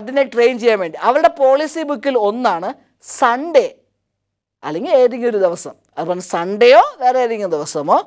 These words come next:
ഒരു വിശ്രമ ദിവസമാക്കണം. അന്ന് കുടുംബമായിട്ട് സമയം ചെലവിടാനും ചർച്ചിൽ വരുവാനും നമ്മുടെ ദൈവമായിട്ടുള്ള വാല്യൂ റീക്രിയേറ്റ് ചെയ്യാനും വേണം എന്നാണ്. അതൊരു നിയമമാക്കണം from the day one. രണ്ടായിരത്തി ഇരുപത്തിയഞ്ചിൽ ഉള്ള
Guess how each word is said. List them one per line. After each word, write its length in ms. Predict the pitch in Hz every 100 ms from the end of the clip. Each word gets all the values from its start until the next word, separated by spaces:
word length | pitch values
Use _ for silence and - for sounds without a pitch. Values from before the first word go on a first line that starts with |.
| _ _ _
ഒരു 100 | 202 262 175
വിശ്രമ 520 | 185 _ - 262 254 190
ദിവസമാക്കണം. 640 | 165 - 165 151 147 107 - _ -
അന്ന് 160 | 180 202 202
കുടുംബമായിട്ട് 540 | 202 208 247 233 220 -
സമയം 220 | 185 202 202
ചെലവിടാനും 480 | 196 208 196 240 302 _ _ _
ചർച്ചിൽ 520 | 214 208 - _ 285 254
വരുവാനും 560 | 196 190 190 180 165 330 - _ _ _ -
നമ്മുടെ 220 | 180 190 180
ദൈവമായിട്ടുള്ള 520 | 190 214 220 208 190 180 175
വാല്യൂ 420 | 180 185 202 208 175
റീക്രിയേറ്റ് 500 | 170 170 175 160 147 139
ചെയ്യാനും 260 | 135 113 _ _
വേണം 180 | 113 - _
എന്നാണ്. 240 | 147 180 254 233
അതൊരു 220 | 202 196 190
നിയമമാക്കണം 640 | 208 311 302 247 233 285 -
from 140 | 202 220
the 60 | 196 165
day 140 | 214 302 262 269
one. 120 | 208 - _ _ _ _ _ -
രണ്ടായിരത്തി 400 | 196 208 233 240 233
ഇരുപത്തിയഞ്ചിൽ 600 | 233 - 254 233 226 349 285
ഉള്ള 120 | 202